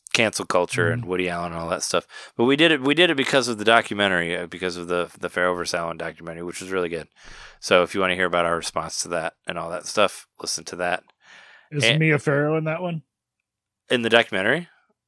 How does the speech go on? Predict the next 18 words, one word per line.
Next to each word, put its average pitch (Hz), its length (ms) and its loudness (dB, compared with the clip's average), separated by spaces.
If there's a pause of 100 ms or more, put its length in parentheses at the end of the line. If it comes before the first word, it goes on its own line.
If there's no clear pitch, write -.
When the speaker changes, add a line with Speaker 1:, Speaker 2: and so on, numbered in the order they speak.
(220)
Speaker 2:
Or - 40 -10
Speaker 1:
She's 170 320 4
Speaker 2:
is, - 20 -16 (100)
who's 180 220 4
in 156 160 0
Blue 147 160 2
Jasmine? 131 440 0
Like, 107 180 -8
who's, 110 300 -8
like, 101 140 -10
the - 40 0
Speaker 1:
Clay, 143 200 6
Speaker 2:
leads? 95 380 -12
Speaker 1:
uh, 123 220 8
Cate 151 240 2
Blanchett's 92 460 0
in 82 100 -2
it, 85 140 -6